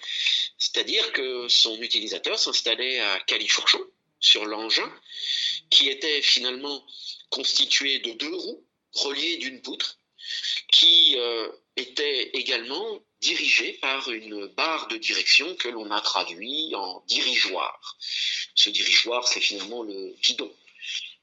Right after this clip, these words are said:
Et lorsqu'en dix-huit cent dix-sept, eh bien, euh, le baron réalise quelques essais, euh, qui font beaucoup rire, qui, euh,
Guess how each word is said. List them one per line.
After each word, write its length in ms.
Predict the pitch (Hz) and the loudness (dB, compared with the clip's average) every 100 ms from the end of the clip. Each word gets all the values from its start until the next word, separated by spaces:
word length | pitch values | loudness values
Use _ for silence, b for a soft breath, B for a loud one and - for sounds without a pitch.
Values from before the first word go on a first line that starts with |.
| _ | _
Et 200 | 110 127 | -4 -2
lorsqu'en 360 | 139 - 143 123 | -2 0 -2 -2
dix-huit 280 | - 131 | -2 0
cent 180 | 135 135 | 0 0
dix-sept, 580 | 117 123 - 131 - - _ | 0 2 2 2 -2 -12 _
eh 80 | 110 | -4
bien, 380 | 101 123 120 113 - | 2 2 2 -8 -8
euh, 160 | 98 90 | -8 -8
le 200 | 104 113 | -8 -4
baron 420 | 127 117 135 135 | -2 -2 -6 -10
réalise 800 | 117 127 127 127 139 127 - - B B B B B - | -4 -2 -2 -4 -8 -4 -2 -4 B B B B B -2
quelques 580 | 127 123 110 120 110 151 | -2 -2 -4 -4 -2 0
essais, 500 | 147 - 123 127 - _ B B B B B B _ _ _ - | 2 2 2 -2 -14 _ B B B B B B _ _ _ -6
euh, 200 | 117 113 | -6 0
qui 140 | - | 0
font 300 | 185 220 208 | 2 2 0
beaucoup 260 | 175 196 240 | -4 -4 -4
rire, 380 | 165 127 - - _ _ _ _ | -2 -4 -6 -12 _ _ _ _
qui, 420 | - 151 165 170 151 | -4 -2 -2 -2 -4
euh, 420 | 135 131 127 | -2 -2 -2